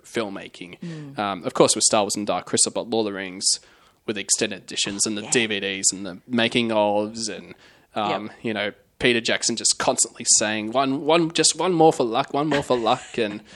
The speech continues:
Speaker 1: <laughs> um, <laughs> and, um,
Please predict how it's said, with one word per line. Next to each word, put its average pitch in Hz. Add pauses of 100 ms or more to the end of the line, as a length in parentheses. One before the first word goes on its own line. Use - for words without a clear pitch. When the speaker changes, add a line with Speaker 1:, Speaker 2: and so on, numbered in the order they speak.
Speaker 1:
<laughs> -
um, 110 (680)
<laughs> -
and, 123
um, 117